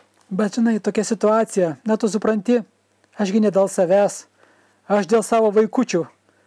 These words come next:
tikrai ne dėl savęs." Jis atsikrenkštė <clears throat> ir tęsė: "Gal, kaimynė, galėtum paremti pinigėliais, man daug nereikia, man tik, na, aš ne dėl savęs, dėl vaikučių,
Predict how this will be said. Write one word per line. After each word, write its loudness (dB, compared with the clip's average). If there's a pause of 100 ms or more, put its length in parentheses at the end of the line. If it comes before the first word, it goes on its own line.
(200)
tikrai -2
ne -2
dėl -2
savęs." 0 (1080)
Jis -4
atsikrenkštė -4 (440)
<clears throat> -4
ir -2
tęsė: -2 (680)
"Gal, 0
kaimynė, 2 (680)
galėtum 0
paremti 0
pinigėliais, 2
man 2
daug 2
nereikia, 2
man -4
tik, -8
na, -10 (580)
aš -2
ne 2
dėl 0
savęs, 0
dėl 2
vaikučių, 0